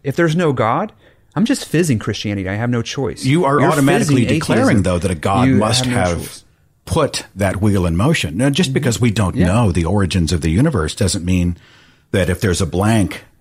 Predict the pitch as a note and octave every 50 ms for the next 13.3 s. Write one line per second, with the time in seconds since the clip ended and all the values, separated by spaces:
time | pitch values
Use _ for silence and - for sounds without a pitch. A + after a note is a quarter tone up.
0 | _ - A2 G#2 G2+ F2+ F2 - G#2+ G2+ G2+ F2+ D#2+ - A2+ A2+ - - - G2+
1 | - - F#2 F2 - - - C3+ B2+ - - G#2 E2 F2 F2 - - - F#2 F2+
2 | D#2+ F2+ E2+ - - - - E2+ - - - - F3 C#3+ F2+ D#2 - D3 D#3+ E3
3 | D#3 D3 E3 D#3+ D#3 B2+ B2 D3 D3+ B2+ A#2 D3 C3+ D#3+ F#3 A3 B3+ B3+ F#3+ E3+
4 | C3+ B2 C#3 C3+ C#3+ F3+ G#3+ - - - - - - - - _ _ _ - -
5 | G3+ A3+ G3+ G3+ A3 - - G3+ G3 G3+ G3+ G3 F#3 - F#3+ E3+ F#3 F3+ F#3 F3+
6 | E3+ F#3 E3 F3+ F3+ F#3 F3 - - - F#3+ F#3+ - C#3 D#3 F3+ E3 D#3 - -
7 | F3 D#3 D#3 E3+ F3+ D3+ D#3+ D#3+ - - - D#3 D3+ F3+ F3+ - F3+ F#3 F3+ F#3+
8 | - - - C4+ A3+ - - - A2 F#2 - - _ _ _ - - - A2 -
9 | - - F#3 F#3+ F#3 F3+ F#3 F#3 - E3+ F3 F3+ F3+ - - - G#3 G#3 - -
10 | - A2+ F2+ A#1+ - - - - - - - - D3 C#3+ D#3 D3+ D#3 D3+ - -
11 | F3 D#3+ D3+ D3 B2 B2 - E3 F#3+ F#3+ - G#3+ G#3 G3 F#3+ F3+ D#3 C3+ D#3 E3+
12 | E3+ D3 A2+ G2+ G#2 B2 C#3 - B2 C#3 C#3 C#3+ C#3+ D3+ D3+ C#3+ C3+ - - -
13 | E3+ D3+ B2 - -